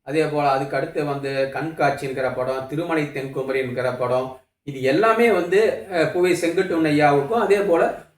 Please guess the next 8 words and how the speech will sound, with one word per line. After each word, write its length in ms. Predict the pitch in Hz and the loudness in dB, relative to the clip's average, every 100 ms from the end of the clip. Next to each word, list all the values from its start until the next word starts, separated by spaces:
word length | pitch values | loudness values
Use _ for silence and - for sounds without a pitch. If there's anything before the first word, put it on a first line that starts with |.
| _ | _
குன்னக்குடி 420 | 190 254 - 208 | 0 2 4 6
வைத்தியநாதன் 640 | 180 185 185 180 165 156 | 6 4 2 2 4 4
அவர்களுக்கும், 1000 | 151 151 151 147 143 233 254 185 165 - - _ | 2 0 0 0 2 4 4 4 2 -2 -10 _
அஹ், 560 | 196 190 175 170 160 151 | 0 6 6 8 6 4
நிறைய 280 | 156 190 170 | 4 4 4
வாய்ப்பு 380 | 170 175 147 | 4 2 2
கொடுக்குறாங்க. 580 | 147 - 135 135 165 - - _ _ | 0 2 4 4 2 0 -8 _ _
அப்படி 580 | - - 165 156 190 | 0 4 6 6 4